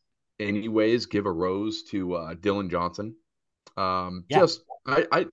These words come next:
Speaker 1: I just absolutely love the way that he played. Um, he put himself in position to get a lot more snaps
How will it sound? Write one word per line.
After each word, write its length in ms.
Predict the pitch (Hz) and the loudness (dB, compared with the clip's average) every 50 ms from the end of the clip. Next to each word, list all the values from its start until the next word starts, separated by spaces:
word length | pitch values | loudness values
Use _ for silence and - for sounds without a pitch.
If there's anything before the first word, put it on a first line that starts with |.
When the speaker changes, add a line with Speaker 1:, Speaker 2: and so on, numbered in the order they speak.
| - | -4
Speaker 1:
I 120 | - 151 160 | -2 -2 -2
just 360 | 147 117 151 139 - - _ - | -2 -2 -6 -6 -6 -10 _ -4
absolutely 460 | 95 95 98 - - 101 95 92 92 | -4 -4 -4 -6 -8 -8 -8 -8 -6
love 200 | 87 85 82 80 | -6 -8 -8 -8
the 60 | 85 | -8
way 160 | 82 87 87 | -8 -8 -8
that 100 | 82 - | -8 -10
he 140 | 85 87 90 | -12 -14 -14
played. 320 | 87 - 87 87 85 82 - _ _ _ _ _ - - - - _ _ _ | -12 -10 -10 -10 -10 -10 -14 _ _ _ _ _ -20 -20 -20 -20 _ _ _
Um, 540 | - - 92 92 92 90 90 90 90 87 - - - | -4 0 0 2 2 0 0 -2 -6 -8 -10 -10 -6
he 680 | - 110 110 110 110 110 110 110 110 110 110 113 101 - _ _ _ _ _ _ _ _ _ _ _ _ _ | -2 0 2 2 2 2 2 0 0 0 -2 -4 -6 -10 _ _ _ _ _ _ _ _ _ _ _ _ _
put 160 | - - 139 135 | 0 4 4 4
himself 480 | 139 123 - - 127 - 98 - - - | 4 4 4 4 4 4 4 2 -4 -6
in 220 | 95 90 90 104 | -4 -4 -4 -4
position 760 | - - 101 87 98 101 95 98 - - 113 113 113 117 - | -2 -4 -2 0 0 0 0 0 -2 -4 -4 -4 -4 -6 -6
to 140 | - - 92 | -4 -4 -2
get 160 | 80 98 101 | -2 0 0
a 80 | 85 87 | 0 0
lot 380 | 87 85 85 85 85 87 76 | -2 -2 0 2 2 2 2
more 180 | 87 95 90 87 | 0 -2 -4 -2
snaps 480 | - - - 85 82 82 - - - | -4 -4 -4 -4 -4 -4 -6 -10 -16